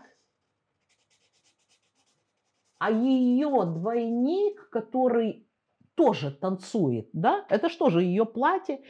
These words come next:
ее перчаточки, ее туфельки, да? Это плоскостной, темный, э, как бы, э, отпечаток, да? Это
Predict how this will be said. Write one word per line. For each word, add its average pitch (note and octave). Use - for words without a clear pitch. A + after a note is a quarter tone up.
ее A3+
перчаточки, B3+
ее G#3
туфельки, C4+
да? C4+
Это E3+
плоскостной, A#3+
темный, C4+
э, F3+
как G#3+
бы, G3
э, -
отпечаток, -
да? A3+
Это G#3